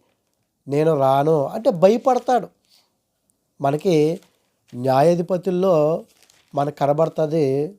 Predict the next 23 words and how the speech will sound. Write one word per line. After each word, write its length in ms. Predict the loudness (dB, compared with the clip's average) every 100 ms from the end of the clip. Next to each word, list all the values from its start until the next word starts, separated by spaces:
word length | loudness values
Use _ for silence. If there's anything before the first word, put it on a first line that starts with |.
| -4
నాలుగో 360 | 0 0 2
అధ్యాయంలో, 600 | 0 0 -2 0 -2 -4 -6 _ _ _ 0
"ఆ 140 | 0
కాలమున 480 | 2 2 2 2 0
లప్పిదోతునకు 800 | 0 -2 -4 0 2 2 -2 0
భార్య 260 | 2 2 2
అయిన 180 | 0
దెబోరా 640 | -2 -4 -2 2 2 4 2
అని 120 | -2
ప్రవక్తి 720 | -4 -4 -4 -8 -14 -12 -12 _ _ _ _ -16
ఇస్రాయేల్కు 600 | -14 -4 -2 0 -2 -4
న్యాయాధిపతిగా 680 | -4 -2 -2 -6 -10 -12 -10
ఉన్నది." 320 | -8 -10 -14 _ -20 -20 _ _ _ _ _ _ _ _ _ _ _
అయితే 680 | 4 4 4 4 4 -2 -6
బారాకును 840 | -4 6 8 8 6 4 2 -8
పిలువనంపించి 1160 | -6 -4 -2 -2 -4 -6 -10 -6 -4 -2 -2 -6 _ _ -4
ఆమెతో 280 | -4 -2
అంటది, 320 | -4 -4 -4 -4
"ఇదిగో 320 | 0 0 0
నీవు 280 | -2 -2 -2
వెళ్ళి 280 | 0 -2
నప్తాయిల్లోను 880 | -2 -4 -4 -2 0 0 0 -2 -2
జెబూల్లోను 800 | -4 -2 -2 0 0 0 0 -2